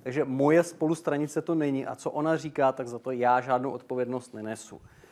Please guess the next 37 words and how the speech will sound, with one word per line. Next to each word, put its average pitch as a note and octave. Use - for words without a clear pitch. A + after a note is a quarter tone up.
Jakým E3
způsobem F3+
ona D3+
si -
u-, -
u-, -
jak C#3+
si D#3
představuje D#3+
uspořádání C#3+
Evropské C#3+
unie D3
ve C3
smyslu, C#3
co -
mají C3+
dělat C#3
členské C3
země C3
a A#2+
co C#3
má C3+
dělat C#3
Evropská C#3+
unie, C#3
řekl C3+
bych, D3
dost E3
odlišný D#3+
pohled D3
od C#3+
toho, C#3+
jak C#3
si -
to D3+
představuju C#3+
já. G#2+